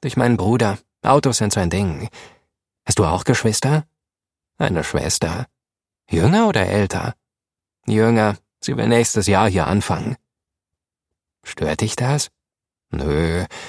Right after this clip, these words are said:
Ich hab sie gern. Sie ist cool.“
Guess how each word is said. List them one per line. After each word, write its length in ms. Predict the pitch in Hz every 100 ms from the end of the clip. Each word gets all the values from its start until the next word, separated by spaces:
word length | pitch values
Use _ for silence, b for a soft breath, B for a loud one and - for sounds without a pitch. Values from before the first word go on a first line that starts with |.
| B B B
Ich 120 | 147
hab 100 | 180
sie 100 | -
gern. 440 | 113 104 120 113 87 B B B B
Sie 140 | -
ist 200 | 135 - 90
cool.“ 320 | 80 80